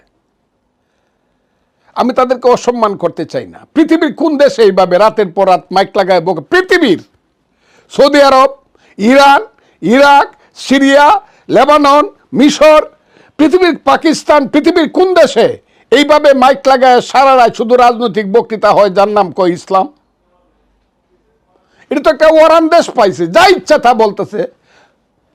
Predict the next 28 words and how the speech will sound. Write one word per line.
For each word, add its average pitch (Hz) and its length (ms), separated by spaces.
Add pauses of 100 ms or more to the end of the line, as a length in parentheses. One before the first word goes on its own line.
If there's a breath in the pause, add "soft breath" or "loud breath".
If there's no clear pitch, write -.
মৌলানা 247 320
মৌলবীরা 202 640 (120)
এবং 247 300 (320 soft breath)
হেলিকপ্টারে 254 680
যাইতেছে, 247 480
গাড়িতে 233 400
যাইতেছে, 247 460
লাখ 220 300
লাখ 269 200
টাকা 254 260
নিতেছে। 240 480 (220 loud breath)
এটা 247 140
তো 302 80
একটা 269 160
ব্যবসা 247 360
বাণিজ্যের 208 420
ব্যাপার। 131 340 (2000 soft breath)
এবং 262 260
এরা 285 140
তো 302 120
দুনিয়ার 302 340
সমস্ত - 460
কালচার 269 440
শেষ - 260
করে, 202 120
বাঙালির 233 480
যে 247 120
কালচার, 208 500